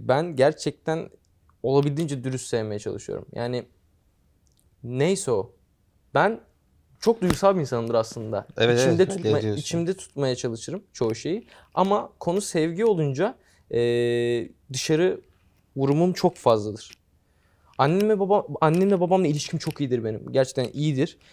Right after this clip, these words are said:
Speaker 1: E, ama bu sevgi konusunda ben onlardan hep daha, bir tık daha yüksek olacağım. Bir tık daha yüksek olacağım diyorum hep kendime. Bu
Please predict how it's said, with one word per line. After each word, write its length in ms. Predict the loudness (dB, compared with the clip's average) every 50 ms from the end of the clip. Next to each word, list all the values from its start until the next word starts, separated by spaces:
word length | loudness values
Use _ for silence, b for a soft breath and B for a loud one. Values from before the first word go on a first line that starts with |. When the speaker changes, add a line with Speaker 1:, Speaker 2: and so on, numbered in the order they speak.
| _ _ 2
Speaker 1:
E, 560 | 4 4 4 4 4 2 0 0 -2 -2 -2 0
ama 360 | 0 2 4 4 2 0 -2 -8 _ _ _ _ -8
bu 80 | -6 -6
sevgi 320 | -2 2 2 2 2 2
konusunda 760 | 0 -2 -2 -2 -2 -4 -4 -4 0 2 2 2 2 0 -6 _ _ _ _ 2
ben 140 | 2 2 2
onlardan 440 | 0 -2 0 2 0 2 2 0
hep 400 | -2 -2 -2 -6 -6 -6 -2 0
daha, 200 | 2 2 2 0 -4
bir 80 | -8 -8
tık 220 | -8 -10 -6 -4
daha 120 | -2 -2 -2
yüksek 280 | -4 -8 -10 -10 -10
olacağım. 260 | -10 -10 -12 -14 -10 -8 -8
Bir 80 | -8
tık 180 | -8 -6 0 2
daha 100 | 2 2
yüksek 260 | 2 0 -4 -6 -6
olacağım 300 | -6 -4 -4 -4 -6 -6 -8 -14 _ -18 -12 -8
diyorum 360 | -6 -4 -4 -4 -6 -8 -10
hep 160 | -12 -12 _
kendime. 440 | -10 -10 -8 -8 -6 -6 -6 -6 -8 _ _ _ _ _ -8
Bu 220 | -6 -4 -4 -4